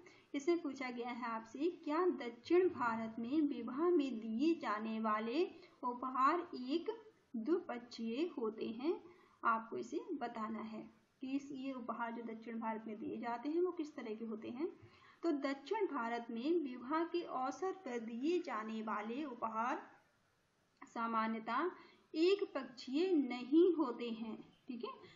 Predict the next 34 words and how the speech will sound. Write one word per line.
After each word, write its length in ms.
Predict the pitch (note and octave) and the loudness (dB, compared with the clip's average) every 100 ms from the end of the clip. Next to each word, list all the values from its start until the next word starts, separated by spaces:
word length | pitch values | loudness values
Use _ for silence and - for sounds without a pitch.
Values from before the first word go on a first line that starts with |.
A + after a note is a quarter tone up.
| - - | -10 -4
दक्षिण 440 | C4 B3 F4 E4+ | -4 0 4 4
भारत 220 | D#4 C#4 - | 4 0 -2
में 60 | |
जो 80 | C4+ | -6
उपहार 280 | B3 B3+ A#3 | -6 -6 -6
दिए 200 | A#3 A#3+ | -4 -4
जाते 280 | A#3 A3+ C4 | -2 -2 0
हैं 60 | |
वो 80 | C4+ | -2
एक 300 | A#3+ A#3+ A#3 | 0 -4 -4
पक्षीय 320 | C4 B3+ C#4+ | -6 -4 0
नहीं 220 | C#4+ C#4+ D4 | 2 4 2
होते 220 | C#4+ D4+ | 2 2
हैं। 120 | E4 | 2
तो 120 | D4+ | 2
जब 160 | C4+ A#3 | -2 -4
एक 280 | B3+ D4+ E4 | -4 -4 -4
पक्षीय 320 | D4+ - E4 | -8 2 2
नहीं 160 | D4+ | 2
होते, 240 | D4+ C#4+ D#4 | 0 -2 -2
इसका 260 | F#4 - | -4 -4
मतलब 300 | B3+ A3+ D4+ | -6 -6 -2
ये 120 | F4+ A4+ | -2 0
द्विपक्षीय 640 | D#4 - A3 - C#4 A#4 - - | -2 -4 -10 -6 -6 -6 -10 -6
होते 220 | A#3+ A3 | -6 -6
हैं। 340 | G#3+ A3 - _ _ _ _ _ _ _ B3+ | -8 -10 -14 _ _ _ _ _ _ _ -2
यहाँ 460 | C4+ D4 D4 G4 | 2 4 6 4
उपहारों 640 | E4 C#4+ B3+ B3 B3 E4+ F#4 | 4 -2 -2 0 2 4 4
के 160 | D4 | 0
आदान 520 | B3+ A#3+ A3+ A#3 D#4 | 2 0 2 2 2
प्रदान 460 | F#4 C#4 A3+ A3+ A3+ | 0 -2 -2 -2 -2
में 380 | A#3 A3+ B3 F4 - - _ _ _ _ _ _ _ _ _ _ _ _ _ - | -2 -4 -2 -2 -4 -20 _ _ _ _ _ _ _ _ _ _ _ _ _ -2
नातेदारी 960 | C4 C4+ C4+ C#4 G#4 F4+ C4+ A#3 B3 | 4 8 8 6 2 2 2 0 -2
के 520 | A#3 A#3 A#3+ D#4+ - | -8 -8 -4 -4 -6